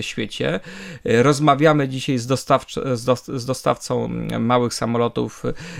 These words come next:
na t-, na temat obsługi serwisowej. Mamy zagwarantowane w kontrakcie, że ta obsługa serwisowa musi być wykonywana w polskich,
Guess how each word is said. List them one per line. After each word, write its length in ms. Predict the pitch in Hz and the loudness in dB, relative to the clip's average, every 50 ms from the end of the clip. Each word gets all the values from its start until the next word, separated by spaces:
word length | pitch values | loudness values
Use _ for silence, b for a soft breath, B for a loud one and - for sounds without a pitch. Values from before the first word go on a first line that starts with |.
| 110 - | -4 2
na 300 | - 123 127 131 131 131 | 6 6 8 8 8 6
t-, 240 | - - - 113 - - | 4 0 -4 -4 -2 0
na 140 | 123 120 117 | 2 2 2
temat 400 | - - 131 123 120 117 113 - 139 - | 2 0 2 2 2 2 2 0 -2 -2
obsługi 420 | - 135 - - - 143 139 - | -2 -4 -2 -2 -2 0 0 0
serwisowej. 560 | - 135 123 120 117 - - 147 143 160 156 | 0 0 0 0 0 -2 -2 0 2 4 6
Mamy 300 | 147 151 170 175 180 165 | 6 6 6 6 4 2
zagwarantowane 800 | 143 151 143 139 135 139 139 147 147 135 - 131 143 151 147 135 | 2 2 2 2 2 2 2 2 2 0 0 2 2 2 2 0
w 60 | - | -2
kontrakcie, 760 | - - 143 131 123 - 135 127 110 - - - - 170 185 B B B B B 131 B | -2 -2 -2 0 0 2 2 2 0 -2 -4 -2 0 0 0 B B B B B -8 B
że 120 | - 123 127 | -4 0 2
ta 120 | - 131 | 2 2
obsługa 380 | 101 - - - 170 160 160 156 | 2 0 0 -2 2 4 4 4
serwisowa 640 | - - 147 143 143 135 - 156 143 147 143 - - | 4 2 0 0 0 -2 0 0 0 2 0 0 2
musi 320 | - 160 175 180 - - | 2 2 2 2 2 0
być 140 | 151 147 143 | -2 -2 -2
wykonywana 480 | 139 - - 143 143 139 147 147 135 131 | -2 -2 -2 -2 -2 0 0 0 0 -2
w 100 | 131 - | -4 -2
polskich, 540 | - 151 151 151 143 - - 151 135 - | 2 4 4 4 4 2 -2 -4 -2 -2